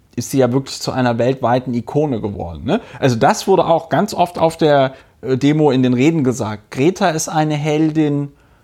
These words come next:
Rezo ist ein Held, ja, also, äh, ne, alle Leute, die sagen, oh, wir müssen mehr auf die jungen Leute hören, ne, C D U, S P D, die sagen, oh, wir brauchen eigene YouTuber oder so. Ja,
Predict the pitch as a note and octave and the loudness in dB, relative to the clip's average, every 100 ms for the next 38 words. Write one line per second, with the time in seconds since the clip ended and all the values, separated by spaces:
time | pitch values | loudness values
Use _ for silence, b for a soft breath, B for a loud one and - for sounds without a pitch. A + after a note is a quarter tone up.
0 | b _ _ A#2+ A#2 D#3+ G3+ F#3 F#3 F3+ | b _ _ -2 2 4 2 2 4 4
1 | F3 D#3+ - - D3 C#3+ C#3+ D3 D3 D#3+ | 2 0 -4 -4 -4 -2 0 2 2 -2
2 | D#3+ - G2+ A#2 D3+ - B2 B2 A#2 A#2 | -6 -12 -6 -4 -2 0 2 4 2 0
3 | B B _ - A#2 A2+ G#2+ - - B2 | B B _ -2 2 2 -2 -6 -2 0
4 | E3 - A#2 C3 A#2+ B2 D3+ C3+ A#2+ A#2+ | 0 0 0 2 4 4 2 0 -4 -2
5 | A#2+ A2+ A#2 A#2+ B2+ D3 D#3+ C3+ C3 D#3 | 0 2 0 0 2 4 4 2 2 0
6 | - B2 B2+ C#3 A#2+ - B2 B2+ C#3 B2 | -2 0 2 0 -2 -4 -2 2 2 2
7 | A#2+ E3 E3+ B2+ B2 B2 A#2 B B A#2 | 4 2 0 0 0 0 -4 B B -2
8 | C3 G#2+ - C3+ B2 A#2 A2+ - C#3 - | -2 -2 -2 0 0 0 0 0 -4 -2
9 | B2+ A#2 A#2 A2+ A2 A2+ A#2 A2+ D#3 D3 | -2 0 0 0 0 0 2 2 4 4
10 | A#2+ A2 A#2 C3+ B2 G2 B2+ C3+ A#2+ A2+ | 0 2 2 2 -2 0 0 2 2 2
11 | F3 G#3+ C3+ A#2+ A#2 A2+ A2+ A2+ A2+ A2 | 2 0 0 2 4 4 2 2 0 -4
12 | B - E3 D3+ | B -2 0 0